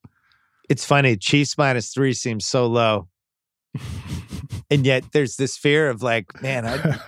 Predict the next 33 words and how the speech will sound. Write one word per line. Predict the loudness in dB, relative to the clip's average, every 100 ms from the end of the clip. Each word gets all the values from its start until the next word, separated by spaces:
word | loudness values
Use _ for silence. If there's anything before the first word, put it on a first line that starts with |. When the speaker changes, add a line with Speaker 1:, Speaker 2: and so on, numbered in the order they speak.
| -20
Speaker 2:
<laughs> | -20 -18 -10
Speaker 1:
wanna | -8 -4
bet | 0 0
against | 0 -2 0
Brady | 0 2 2
with | 0 -2
two | 0
weeks | 0 0 -2
to | -2
prepare | -2 0 2 4 4
with, | 4 4 2
Speaker 2:
<laughs> | 2
Speaker 1:
like, | 0 0
whatever | 2 2 0
speech | -2 0 0 0
he's | -2 -4
gonna | -4 -2
give | -2
Speaker 2:
It's | -2
a, |
Speaker 1:
before | -2 -2
the | 0
Speaker 2:
it's | 0
a |
Speaker 1:
game." | 4
I |
don't | 4
Speaker 2:
home, | 4
Speaker 1:
know. | 4
Speaker 2:
home | 4 2
Super | 2 0
Bowl | 2 0 0
too. | 0 -2